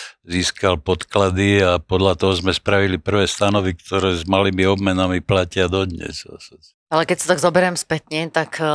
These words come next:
Speaker 2: vlastne všetko Bernolákovčania. Teda neviem, či sme mali vtedy na výber, asi možno, že ešte Alpinka, neviem, či bola vtedy, ale tak, e, asi možno rok neskôr sa už v Košiciach hralo.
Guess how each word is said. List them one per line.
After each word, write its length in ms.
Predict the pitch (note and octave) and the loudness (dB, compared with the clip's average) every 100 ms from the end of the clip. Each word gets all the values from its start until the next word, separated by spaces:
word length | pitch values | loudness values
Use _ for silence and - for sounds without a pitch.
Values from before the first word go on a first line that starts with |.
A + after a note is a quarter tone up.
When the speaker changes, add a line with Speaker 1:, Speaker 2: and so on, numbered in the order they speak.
| D3 C#3+ C#3 C#3 | 0 0 0 0
Speaker 2:
vlastne 260 | D3 D3 | 0 0
všetko 320 | D3 D#3 - | -4 -6 -4
Bernolákovčania. 720 | C#3+ D3 G3+ D#3+ C3+ C3+ C#3+ C#3 | -2 0 0 0 -2 -8 -6 -2
Teda 200 | C#3 C#3 | 0 2
neviem, 220 | D#3 E3 | 4 2
či 100 | C#3 | 0
sme 140 | D#3 C#3+ | 0 0
mali 120 | D3 | 0
vtedy 260 | - D3 C#3+ | 0 0 0
na 120 | C#3 | 0
výber, 360 | C#3 C#3 D3+ | 0 2 2
asi 280 | D3 C#3 C#3+ | 2 -2 -4
možno, 380 | C#3+ C#3 C3 D3 | -2 -2 -2 -2
že 180 | C3+ C#3+ C#3 C3+ C3+ C3 | 0 0 0 0 0 0
ešte 260 | C3+ - C#3+ | -2 -2 0
Alpinka, 420 | D3+ D#3 E3 C#3+ | 0 0 0 -2
neviem, 260 | C3 D3 D#3 | 0 0 -2
či 100 | - | -2
bola 240 | D#3 D#3 | 0 2
vtedy, 380 | D#3+ - D#3 G3 | 2 0 2 4
ale 200 | C#3+ C#3 | 4 2
tak, 200 | C#3 B2 | -2 -4
e, 100 | C3 B2+ B2+ | -6 -6 -6
asi 240 | A#2+ B2+ - | -4 -4 -4
možno 260 | C#3 C#3 | -6 -4
rok 160 | C#3 C3 | -2 -4
neskôr 500 | C#3 C3+ - D3 E3 | -4 -4 -2 0 0
sa 180 | F3 D3 | 0 -2
už 160 | C3+ - | -2 -6
v 40 | |
Košiciach 360 | C#3 C#3+ C#3+ C#3 | -8 -6 -4 -2
hralo. 380 | C#3 C3+ E3+ | 0 2 0